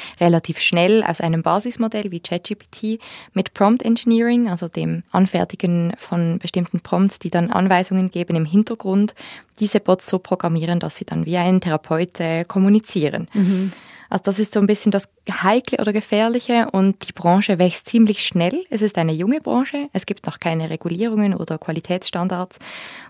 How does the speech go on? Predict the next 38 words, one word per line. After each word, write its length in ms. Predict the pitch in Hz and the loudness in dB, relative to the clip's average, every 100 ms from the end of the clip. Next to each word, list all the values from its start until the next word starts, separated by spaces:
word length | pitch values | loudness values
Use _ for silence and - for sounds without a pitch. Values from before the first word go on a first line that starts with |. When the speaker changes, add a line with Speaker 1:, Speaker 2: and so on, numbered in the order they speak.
| - | 2
Speaker 1:
und 300 | 185 180 - | 4 4 0
man 160 | 175 | 2
muss 160 | 165 - | 4 2
wahrscheinlich 380 | 175 165 156 151 | -2 0 -2 -2
einfach 300 | 156 175 - | -2 -4 -4
aufpassen, 720 | - 175 - 180 180 - 190 - | -2 -2 -2 -6 -2 2 2 6
mit 300 | 190 208 - | 6 6 4
welchem 360 | 165 170 190 | 2 2 -2
Bot 400 | - 160 - - | 0 0 -2 -12
man 240 | 202 160 160 | -4 0 0
da 260 | 151 156 - | -2 -6 -8
chattet. 460 | - - 156 - - | -4 -4 -4 -12 -4
Speaker 2:
Mhm. 200 | 196 185 | 0 0
Gibt's 300 | 214 202 - | 0 -2 2
denn 120 | 190 | 2
da 180 | 185 190 | 2 0
so 300 | 180 180 170 _ _ - | 0 -2 -2 _ _ -8
Kontrollmöglichkeiten, 1500 | - 190 - 196 202 269 262 269 269 254 - - 165 - 165 165 | -2 0 0 2 6 8 8 8 4 0 -2 -4 -4 -6 -10 -4
dass 240 | 190 - | -4 0
mir 160 | 190 180 | 0 2
eben 480 | 170 175 185 165 - - _ | 0 0 0 -2 -8 -18 _
nicht 420 | 208 202 220 - | 2 4 2 0
ein 180 | 202 190 | 0 0
Bot 360 | 190 190 - - | 2 -2 -4 -16
falsche 560 | - - 185 196 - 190 | -16 -8 -2 0 0 -2
Ratschläge 600 | - - - 196 185 190 | -4 -6 -6 -6 -6 -6
geben 340 | - 185 196 | -6 -4 -4
kann? 220 | - - 170 | -6 -8 -4
Speaker 1:
Mhm. 360 | 165 147 175 185 - - - - | -4 -2 -4 -4 -12 -18 -18 -8
Ja, 80 | 170 | 0
das 140 | 214 | 2
ist 160 | 190 - | 2 4
schon 140 | 196 | 6
das 180 | 202 - | 4 4
Ziel 300 | - 202 208 | 0 4 4
auch 260 | 156 160 - | 4 0 -4
dieser 300 | - 165 160 | -12 -8 -6
Bots. 400 | - 165 - | -6 -8 -8